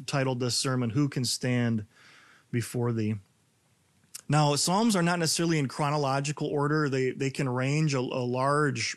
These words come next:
portion, I mean, like, over a thousand years of, of, of history, of church or Israelite history, and there's several different authors. So they're not necessarily that one is tied to the other and tied to the other, but this is a case where Psalm one twenty-nine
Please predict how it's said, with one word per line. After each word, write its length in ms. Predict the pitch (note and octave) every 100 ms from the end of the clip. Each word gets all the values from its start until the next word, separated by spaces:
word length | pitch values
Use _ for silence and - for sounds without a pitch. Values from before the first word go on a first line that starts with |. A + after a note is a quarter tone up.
| -
portion, 340 | D3 C#3+ -
I 40 | A#2+
mean, 80 | B2
like, 100 | B2+
over 220 | C3 B2
a 80 | A2
thousand 480 | C3 B2+ C3 B2
years 320 | B2 B2+ C3+ A#2+
of, 120 | G2
of, 200 | A#2 C3+
of 340 | B2+ - A#2+
history, 420 | C#3 D3+ - B2
of 60 | A#2
church 300 | - C3+ C3
or 400 | B2+ D3+ C3+ A2 - - -
Israelite 460 | D3 D#3 D3 C3+ A#2
history, 480 | D3+ D3 D3+ D3+ C3
and 100 | A#2
there's 160 | A#2
several 400 | - - F3+ E3+
different 320 | C#3 C3 C3 A#2+
authors. 460 | B2 A#2+ A#2+ A#2 - - - -
So 100 | -
they're 60 | E3+
not 160 | G#3+ G3
necessarily 320 | D#3+ F3 D#3
that 180 | C#3 -
one 240 | C#3+ D#3
is 120 | E3 -
tied 340 | D3 D3+ D3
to 60 | C#3+
the 180 | C3
other 340 | C#3+ D3+ C#3+ C3+
and 100 | A#2
tied 240 | D3+ D3
to 60 | C#3
the 180 | B2+ B2+
other, 240 | C3+ C3+
but 260 | B2+ C3+ C#3+
this 220 | G#3 F3
is 80 | D#3
a 60 |
case 340 | - D3+ C#3 C3+
where 100 | A#2+
Psalm 400 | - D3 C#3 C3
one 200 | C#3+ -
twenty-nine 840 | C#3+ C3 A#2 C3 C#3 A#2+ A#2